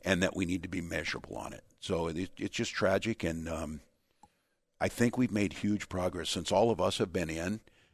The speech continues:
There used to be a fear of going and talking to somebody, but you're having an issue 'cause you're afraid you'd get labeled and it would be the end of your career. Now you've got leadership starting with, you know, the sergeant saying, "Look, go over there and talk to somebody.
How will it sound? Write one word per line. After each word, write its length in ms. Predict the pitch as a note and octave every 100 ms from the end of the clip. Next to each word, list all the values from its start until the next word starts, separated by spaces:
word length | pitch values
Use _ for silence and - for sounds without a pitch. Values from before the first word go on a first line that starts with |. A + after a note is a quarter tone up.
| _ _ _ _ _ _
There 140 | G2
used 240 | A2 B2+ -
to 80 | -
be 140 | G2+
a 60 | E2+
fear 380 | - G2 G2+
of 140 | F#2+ E2+
going 280 | F2 F2+ D#2+
and 120 | -
talking 360 | D#2+ F2+ F#2 F#2+
to 60 |
somebody, 340 | - G2 F#2+ F2
but 180 | -
you're 100 | D#2+
having 260 | E2 E2 D#2
an 120 | C#2
issue 260 | C2+ - F#2
'cause 200 | F#2 D2+
you're 100 | F2
afraid 320 | - E2+ D#2+
you'd 160 | F2+ E2
get 220 | D2 -
labeled 420 | E2 E2+ G#2 G2+ -
and 120 | F2
it 40 |
would 100 | D2+
be 80 | F2
the 140 | D#2+ D#2+
end 100 | D#2
of 100 | F2
your 120 | E2+
career. 500 | - D2+ D#2+ F#2 G2 - - _
Now 140 | G2 G#2
you've 220 | A2 E2
got 260 | F2 -
leadership 540 | - G2+ G2 - D#2+ -
starting 400 | E2+ F2 E2 D#2
with, 200 | D#2 -
you 120 | - F2+
know, 180 | D#2+ - -
the 80 | E2
sergeant 500 | - F#2+ G2+ F2 -
saying, 260 | F#2 E2+
"Look, 260 | E2+ G2+ -
go 100 | F2
over 100 | G#2
there 120 | G2+
and 80 | F2+
talk 220 | F2+ F#2
to 60 | -
somebody. 440 | E2+ C#2+ - -